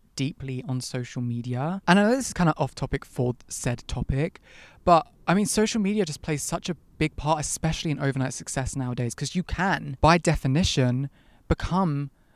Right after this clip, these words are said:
an overnight success on social media, because success nowadays is measured in followers, and you quite frankly can get a hundred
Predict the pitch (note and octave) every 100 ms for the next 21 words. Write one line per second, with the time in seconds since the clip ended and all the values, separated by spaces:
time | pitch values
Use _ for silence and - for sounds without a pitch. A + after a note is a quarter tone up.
0 | - D#3+ D#3 D#3+ D3 - - - F3+ E3
1 | - - - - D#3 D3 D3 C3 C3 F#3
2 | D#3+ C3 - _ _ - F#3+ - G#3 -
3 | F#3+ - D3+ D#3+ C#3+ C#3+ C3+ - D#3 D#3+
4 | C#3 D#3+ C3+ C3+ A#2+ E3+ F#3 C#3 - -
5 | - - - - E3 E3 F3 - _ _
6 | - - A3+ A3 F#3+ G#3+ - E3+ - F#3+
7 | E3+ E3+ F#3+ - D3+ C3 D#3+ F3 D#3